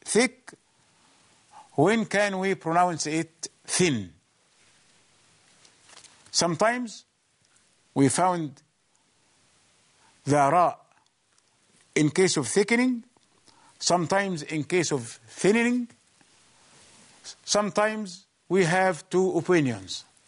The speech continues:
The Ra is very important in Tajweed.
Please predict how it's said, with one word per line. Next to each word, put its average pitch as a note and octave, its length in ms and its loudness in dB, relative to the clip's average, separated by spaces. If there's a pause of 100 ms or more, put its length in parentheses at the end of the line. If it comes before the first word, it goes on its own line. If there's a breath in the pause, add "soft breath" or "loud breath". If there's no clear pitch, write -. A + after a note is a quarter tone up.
(800)
The E3 220 2
Ra G#3 300 4 (3000)
is G3+ 300 0
very A3+ 400 2
important E3+ 640 0 (880)
in F3 300 2
Tajweed. C#3+ 760 -2